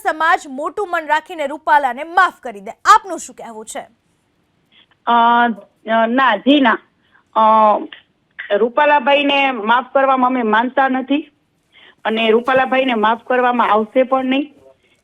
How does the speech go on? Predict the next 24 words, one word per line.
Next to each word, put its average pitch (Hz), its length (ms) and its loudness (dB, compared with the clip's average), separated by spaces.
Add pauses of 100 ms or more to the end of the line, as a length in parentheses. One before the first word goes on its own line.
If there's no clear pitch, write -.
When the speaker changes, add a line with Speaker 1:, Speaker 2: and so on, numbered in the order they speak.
Speaker 2:
એક 240 220 -2 (260)
મોટું 277 340 2
મન 311 420 4
તો 285 180 2
કેવી 294 260 -2
રીતના 226 300 0
રાખીએ? 214 400 2
અને 233 220 0
હવે 214 240 2
તો 285 300 4 (460)
સેજે 302 320 -2
નહીં, 277 160 -4
કેમ 294 160 -6
કે 302 100 0
રૂપાલાભાઈ 302 1000 0 (400)
જે 311 400 0
એક 277 440 -2 (240)
માફી 220 460 -2
માગે 311 320 0
છે, 320 340 0
એમના 294 600 2
એક, - 220 -2 (540)
અ, 208 120 0
પીઠપણા 302 1120 0